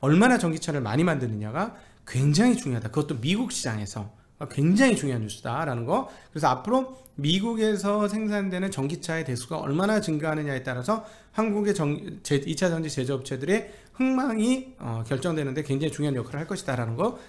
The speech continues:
충분히 읽어볼 수 있는 대목입니다. 그러니까 중국에서 장사는, 아,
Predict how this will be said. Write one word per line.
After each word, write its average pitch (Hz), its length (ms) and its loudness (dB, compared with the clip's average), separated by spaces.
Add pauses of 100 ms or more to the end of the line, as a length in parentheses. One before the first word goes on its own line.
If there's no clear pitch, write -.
(120)
충분히 226 440 2
읽어볼 127 340 -2
수 - 80 -6
있는 120 160 -4
대목입니다. 110 460 -4
그러니까 143 240 -4
중국에서 220 600 2
장사는, 160 540 0 (520)
아, 113 220 -8